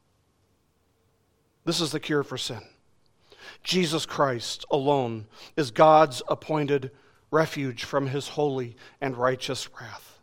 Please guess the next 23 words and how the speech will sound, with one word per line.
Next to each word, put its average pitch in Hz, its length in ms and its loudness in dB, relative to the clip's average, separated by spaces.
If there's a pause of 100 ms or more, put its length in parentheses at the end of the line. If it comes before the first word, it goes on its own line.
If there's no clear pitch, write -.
(540)
Yes, - 640 0 (680)
it 135 100 -6
seems 139 260 -2
foolish 180 800 2
to 175 140 -4
the 156 80 2
natural 151 420 0
man. 123 380 -2 (240)
It 165 100 -2
seems 156 300 2
foolish 190 440 6
by 156 200 4
worldly 156 420 4
standards, 123 600 -2
but 139 180 -6
to 147 100 -4
those 147 360 -2
who 147 100 -6
believe, 117 480 -12 (2500)
it 139 100 -6
is 135 140 -2
the 131 120 -4
unfathomable 131 920 -8